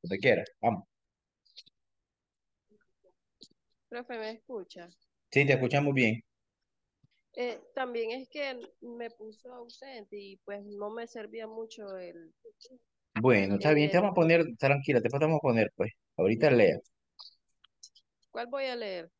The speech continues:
Speaker 1: Lo que está en la pantalla. Metabolismo
Speaker 2: Eh, meta-
Speaker 1: del colesterol, el tema de hoy. Colesterol.
Speaker 2: El colesterol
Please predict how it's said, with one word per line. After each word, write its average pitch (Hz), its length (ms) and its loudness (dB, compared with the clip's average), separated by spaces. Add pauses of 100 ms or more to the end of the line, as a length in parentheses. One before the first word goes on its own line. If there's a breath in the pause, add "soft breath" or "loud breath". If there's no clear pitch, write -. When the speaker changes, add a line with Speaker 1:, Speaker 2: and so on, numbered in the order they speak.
(320)
Speaker 1:
Lo 95 160 2
que 104 80 2
está 107 160 2
en 120 80 6
la 113 100 6
pantalla. 131 440 6 (1080)
Metabolismo 127 760 6
Speaker 2:
Eh, 196 40 -4
meta- 165 140 0
Speaker 1:
del 196 160 4
colesterol, 135 560 4
el 117 80 -2
tema 175 240 4
de 135 100 4
hoy. 110 260 6 (560)
Colesterol. 120 640 4 (2500)
Speaker 2:
El 214 200 -8
colesterol 226 800 -12